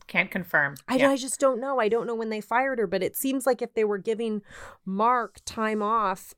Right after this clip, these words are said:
Speaker 2: uh, for compassion, maybe she was still working there at the time.
Speaker 1: I don't
Speaker 2: It's
Speaker 1: know.
Speaker 2: so hard to say. 'Cause she, remember, she wasn't sending him a lot of these weird emails from her.
Speaker 1: Right.
Speaker 2: Uh, she was creating shadow accounts.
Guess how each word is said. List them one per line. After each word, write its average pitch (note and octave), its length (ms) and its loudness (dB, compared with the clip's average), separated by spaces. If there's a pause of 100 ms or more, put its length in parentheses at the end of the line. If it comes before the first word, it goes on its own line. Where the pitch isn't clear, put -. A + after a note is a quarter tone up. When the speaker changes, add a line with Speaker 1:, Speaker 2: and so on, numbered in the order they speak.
Speaker 2:
uh, F3+ 280 0
for G3 200 -6
compassion, F#3+ 960 0 (1300)
maybe C4 380 4
she - 180 -6
was G3+ 160 2
still F3+ 200 0
working F#3 360 -2
there F3 160 2
at - 100 -4
the F#3 60 -6
time. F#3 260 2 (200)
Speaker 1:
I G3 200 2
don't F3+ 100 4
Speaker 2:
It's E3 80 0
Speaker 1:
know. D#3 140 -2
Speaker 2:
so A3 220 2
hard G#3+ 180 -4
to G3+ 60 -6
say. G3 220 -2
'Cause G3 120 -10
she, - 100 -10
remember, B3+ 420 -2
she - 140 -12
wasn't B3 400 -2
sending G#3 380 -2
him F3 240 -6 (280)
a F3+ 140 -2
lot F3 260 0
of E3+ 60 -6
these E3 200 -6
weird E3+ 240 -10
emails D#3+ 580 -8
from D#3+ 200 -6
her. - 360 -8 (1000)
Speaker 1:
Right. F#3+ 320 0 (300)
Speaker 2:
Uh, F3 220 2
she G3+ 200 -8
was F#3 200 -4
creating F3 720 -4
shadow E3+ 460 -2
accounts. - 580 -16